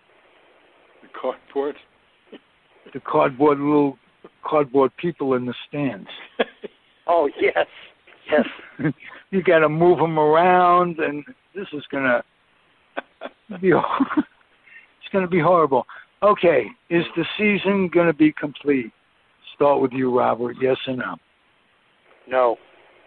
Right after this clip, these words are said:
Speaker 2: Marty?
Speaker 1: Mm. <sighs> Man. Uh, I'm, I'm gonna say yes,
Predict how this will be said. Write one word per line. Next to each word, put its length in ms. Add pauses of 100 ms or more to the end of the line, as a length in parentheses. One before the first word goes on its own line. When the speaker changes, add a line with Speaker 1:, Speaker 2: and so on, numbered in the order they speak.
(1000)
Speaker 2:
Marty? 420 (240)
Speaker 1:
Mm. 300
<sighs> 1900
Man. 420 (1080)
Uh, 120
I'm, 920
I'm 240
gonna 180 (200)
say 260
yes, 360